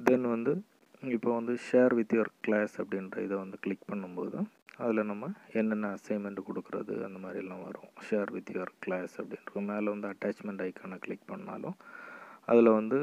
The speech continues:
டிரைவ்லேருந்து உங்களுக்கு டேட்டாஸ் இது பண்ணிக்கலாம், link share பண்ணிக்கலாம், file, photos, new பி டி எஃப், videos எல்லாம் record பண்ணி இதுல வந்து போட்டுக்கலாம். அதுக்கப்புறம் அதை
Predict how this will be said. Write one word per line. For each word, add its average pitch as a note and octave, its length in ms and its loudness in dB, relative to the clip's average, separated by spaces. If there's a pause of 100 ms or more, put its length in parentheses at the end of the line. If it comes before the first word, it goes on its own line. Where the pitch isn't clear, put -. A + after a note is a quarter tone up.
(220)
டிரைவ்லேருந்து G#2+ 540 8
உங்களுக்கு G2 280 -2 (160)
டேட்டாஸ் G2 400 4
இது G#2 160 -4
பண்ணிக்கலாம், F#2+ 480 -4
link G2 240 -10
share G2 280 -6
பண்ணிக்கலாம், F#2 420 -8
file, F#2+ 420 -4 (140)
photos, - 720 -4 (560)
new G2+ 140 0 (140)
பி F#2+ 80 2 (100)
டி F#2 140 -4
எஃப், - 160 -12 (320)
videos G2 360 2
எல்லாம் F#2+ 220 -8
record F2+ 360 -4
பண்ணி F#2 200 -4 (400)
இதுல F2+ 220 -2
வந்து - 220 -12
போட்டுக்கலாம். - 580 -8 (760)
அதுக்கப்புறம் C3+ 400 6
அதை A#2+ 100 4